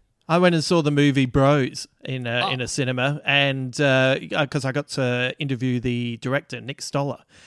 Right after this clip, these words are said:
Speaker 2: Yep.
Speaker 1: So, but it was only, it was only, it's only a, a viewing, like, so it wasn't a full cinema. And I reckon I enjoyed that movie ten percent more because the
Speaker 2: Yeah.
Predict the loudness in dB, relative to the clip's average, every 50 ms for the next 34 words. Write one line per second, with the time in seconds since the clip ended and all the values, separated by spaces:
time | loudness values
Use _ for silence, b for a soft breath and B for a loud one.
0 | B B -8 0 2 4 6 6 4 4 4 4 4 6 6 4 4 4 4 4
1 | 4 2 2 2 2 0 0 0 0 0 0 0 0 -4 -8 -10 -12 -12 -8 -6
2 | -4 0 2 2 2 2 2 0 0 -2 -4 -4 -4 -2 0 2 2 4 4 2
3 | 0 -4 -4 -4 -2 -2 -2 -2 0 0 0 2 2 0 0 -2 -6 -6 -6 -4
4 | -4 -4 -4 -6 -6 -6 -6 -8 -8 -8 B B B B B 2 4 6 6 6
5 | 6 4 2 2 2 2 2 0 0 0 0 0 0 2 0 -2 -2 0 -2 -4
6 | -2 -4 -4 -6 -4 -4 -4 -4 -4 -4 -6 -4 -4 -6 -6 -4 -4 -4 -2 -4
7 | -4 -6 -6 -4 -2 -2 -2 -4 -6 -8 _ -6 -6 -6